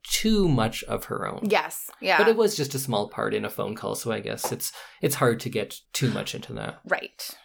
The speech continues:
Speaker 1: For all of these movies, it's a, uh, spoiler zone, of course. We're gonna be talking about everything. But I've become aware that a lot of people will listen to these podcasts without having seen the movie,
Speaker 2: Yeah.
Speaker 1: which I think you definitely should watch the movie. But in case they haven't,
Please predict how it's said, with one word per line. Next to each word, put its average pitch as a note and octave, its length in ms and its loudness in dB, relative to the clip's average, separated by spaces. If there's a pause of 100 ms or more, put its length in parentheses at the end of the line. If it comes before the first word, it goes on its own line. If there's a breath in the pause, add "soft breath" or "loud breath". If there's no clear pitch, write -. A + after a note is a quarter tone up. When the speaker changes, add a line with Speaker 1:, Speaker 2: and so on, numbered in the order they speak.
(340 soft breath)
Speaker 1:
For F3+ 200 4
all G3 180 6
of G3+ 140 2
these E3 200 6
movies, B2 520 4
it's A#2+ 200 2
a, A#2 220 8
uh, A2 140 4
spoiler G#2+ 500 4
zone, A#2 380 4
of C3+ 240 0
course. B2 280 4
We're C3 120 4
gonna B2 100 4
be A#2+ 100 6
talking A#2 440 2
about G#2+ 400 2
everything. A#2+ 600 0 (120)
But D3 240 2
I've G#3+ 560 4 (240)
become D#3 360 4
aware C#3 280 6
that C#3 160 4
a D3 60 0
lot D3 220 4
of F3 100 0
people C3+ 260 2
will B2+ 200 6
listen C#3+ 400 4
to C3+ 140 2
these A#2+ 200 4
podcasts C3 640 0
without A#2+ 300 0
having B2 340 0
seen A3 220 4
the A#3 60 8
movie, C4+ 440 4 (260 loud breath)
Speaker 2:
Yeah. G3+ 140 -4
Speaker 1:
which C#3+ 180 4
I A3+ 160 4
think D#4 180 4
you F#3 80 4
definitely B2+ 400 2
should F3 220 2
watch G2 320 0
the A2 100 -6
movie. G2+ 380 -2
But A#2 300 2 (260 loud breath)
in F3 80 2
case G#3+ 260 2
they C3+ 140 2
haven't, C#3 640 0